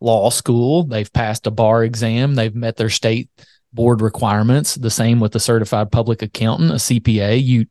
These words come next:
you have credentials or industry standards that you know those professionals have been through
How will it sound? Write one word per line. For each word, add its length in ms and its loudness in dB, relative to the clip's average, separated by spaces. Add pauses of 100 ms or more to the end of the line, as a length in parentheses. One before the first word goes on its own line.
(140)
you 140 -4
have 320 0 (480)
credentials 640 2
or 80 0
industry 580 0
standards 640 0
that 160 -2
you 160 -2
know 380 2
those 280 2
professionals 680 -4
have 240 -4
been 200 4
through 480 4